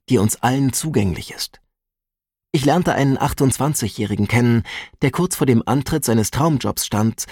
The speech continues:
als bei ihm ein inoperabler Hirntumor diagnostiziert wurde, was seine Pläne zunichte machte und ihn zwang, seine Erwartungen auf eine völlig neue Grundlage zu stellen.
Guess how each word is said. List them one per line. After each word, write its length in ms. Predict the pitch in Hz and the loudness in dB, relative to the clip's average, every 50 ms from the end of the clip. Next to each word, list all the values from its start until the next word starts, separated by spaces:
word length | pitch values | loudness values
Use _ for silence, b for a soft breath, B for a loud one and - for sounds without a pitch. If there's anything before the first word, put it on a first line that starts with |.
| B B B B | B B B B
als 200 | _ 143 151 - | _ -2 -2 0
bei 120 | - 175 - | -2 -2 0
ihm 200 | - 160 143 135 | 2 2 4 4
ein 160 | 131 131 135 | 4 2 2
inoperabler 800 | - - 170 185 - - - 147 139 123 117 120 - - 127 123 | 2 2 2 2 2 0 0 0 0 2 0 0 0 0 0 2
Hirntumor 800 | 110 123 156 180 175 151 - - 120 104 92 87 87 80 78 | 2 4 4 4 2 0 2 2 2 4 4 4 2 0 0
diagnostiziert 840 | - 95 92 87 - 98 90 87 - - 98 - - 110 101 90 - | 0 -2 -2 -2 -2 -2 -4 -4 -4 -4 -6 -4 -2 -2 -2 -2 -4
wurde, 240 | 80 80 - - - B B B B B B B _ _ _ | -6 -8 -8 -10 -12 B B B B B B B _ _ _
was 180 | - 147 - | -6 -4 -2
seine 280 | - 135 135 135 131 127 | -2 0 2 2 2 2
Pläne 420 | - - 131 131 127 127 123 123 | 2 0 2 2 2 2 2 0
zunichte 500 | 120 - - 160 160 185 185 - - 139 | -2 -2 0 2 2 2 0 0 0 0
machte 400 | 120 107 104 - - - 113 95 B B B B B B _ - | 2 2 0 -4 -6 -6 -6 -6 B B B B B B _ -4
und 160 | 170 165 190 | -2 2 2
ihn 120 | 185 170 | 2 2
zwang, 280 | - - 156 156 160 147 | 2 2 0 0 2 2
seine 280 | 143 143 139 135 135 - | 2 2 2 2 2 0
Erwartungen 680 | 117 117 165 175 175 - - 120 107 95 90 90 87 - | 0 0 0 -2 -2 0 0 0 2 2 0 -2 -2 -2
auf 140 | 120 117 127 | -2 0 2
eine 180 | 123 127 127 | 2 2 2
völlig 420 | 117 - - 185 202 190 165 - 143 | 2 0 -2 -2 -2 -2 0 2 2
neue 260 | 131 127 135 131 127 | 4 4 2 0 0
Grundlage 540 | - 127 139 135 123 - 104 98 98 87 - | 0 0 0 0 0 0 -2 -2 -2 -4 -6
zu 120 | - 104 | -6 -6
stellen. 380 | 95 - - - - - - | -8 -8 -10 -12 -12 -16 -18